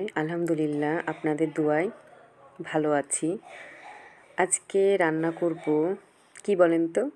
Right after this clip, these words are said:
আকাশে মেঘ করেছে আর সাথে এক ফুট দুই ফুট বৃষ্টি। আর এরকম বৃষ্টির দিনে খিচুড়ি বা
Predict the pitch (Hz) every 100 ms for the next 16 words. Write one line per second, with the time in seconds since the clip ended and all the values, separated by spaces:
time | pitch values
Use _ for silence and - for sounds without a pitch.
0 | _ _ _ _ _ _ - 170 175 202
1 | - 170 160 - - 170 170 170 165 175
2 | 156 151 - 151 165 - - - - -
3 | 160 156 151 - - 180 180 175 165 -
4 | - 160 160 - 190 190 170 165 160 170
5 | 165 - 143 - - 165 165 - - -
6 | - - - 196 - 196 208 - 220 170
7 | 165 - 208 180 170 185 156 143 - -
8 | - - - - - - - - 202 170
9 | 147 165 - - 151